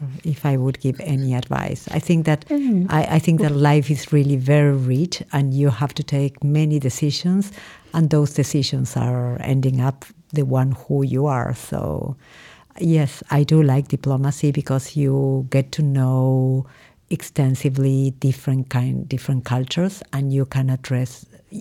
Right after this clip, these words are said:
Speaker 1: it's like a, you can address issues in a very different way because you can see other perspectives. So I think it's a very,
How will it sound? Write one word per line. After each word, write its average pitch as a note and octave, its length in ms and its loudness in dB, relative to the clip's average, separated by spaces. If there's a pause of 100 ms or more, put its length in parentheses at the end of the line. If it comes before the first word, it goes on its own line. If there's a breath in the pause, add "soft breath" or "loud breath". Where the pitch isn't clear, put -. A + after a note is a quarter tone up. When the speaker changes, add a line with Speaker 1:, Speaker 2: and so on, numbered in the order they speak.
(120)
Speaker 1:
it's - 320 -8
like C3 280 -2
a, B2 340 -2 (400 loud breath)
you D#3 100 2
can D3 160 2
address C3+ 420 -2
issues C3+ 360 -2
in C3 100 0
a B2+ 60 0
very C3+ 260 2
different C3 440 -2
way B2+ 200 0
because - 380 -4
you D#3 100 4
can C#3+ 200 0
see D3 260 0
other B2+ 260 0
perspectives. - 840 -8
So C3 280 -4
I B2+ 80 0
think C#3 280 -2
it's - 180 -8
a B2+ 60 -2
very, B2 520 0